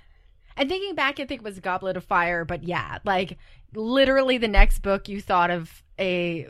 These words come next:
another plot device, I E magic, and you didn't think about it before?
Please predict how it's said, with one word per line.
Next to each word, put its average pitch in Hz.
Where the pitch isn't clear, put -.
another 190
plot 180
device, 170
I 175
E 180
magic, 165
and 160
you 190
didn't 185
think 185
about 170
it 165
before? 196